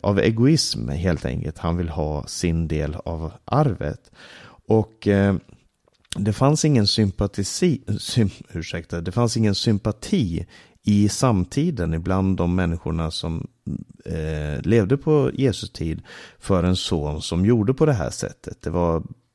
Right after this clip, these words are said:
fortfarande idag så kan vi förstå att det är helt förfärligt sätt att bete sig på, att, eh, behandla sin far på det här sättet.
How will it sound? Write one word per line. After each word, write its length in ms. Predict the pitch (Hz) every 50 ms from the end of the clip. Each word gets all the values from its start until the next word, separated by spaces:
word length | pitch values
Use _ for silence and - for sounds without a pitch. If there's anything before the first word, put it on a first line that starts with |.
| - - - - - - - -
fortfarande 600 | - - - 92 - - 87 85 82 85 82 85
idag 340 | 82 76 92 110 139 151 139
så 100 | - 98
kan 160 | 98 101 90
vi 80 | 82 80
förstå 360 | 92 90 - - - 67 76
att 120 | 78 78
det 100 | - 76
är 80 | 73 76
helt 280 | 78 82 78 73 71 - _ _ _ - 65 65 -
förfärligt 560 | - - 76 - - - 90 92 90 85 -
sätt 260 | - - 76 - - 69
att 140 | - _
bete 320 | - - - - 131 139 139
sig 220 | - - 147 135
på, 320 | 131 - 131 123 123 120 117 - - - - - - _ _
att, 380 | - 82 85 80 _ - - -
eh, 240 | 80 80 80 78
behandla 520 | 78 73 - 92 87 87 85 82 82 82 82
sin 480 | - - 82 80 76 78 78 78 76 - -
far 240 | - - 87 87 82
på 120 | - -
det 80 | 82 87
här 140 | 87 85 82
sättet. 440 | - - 90 87 - - - -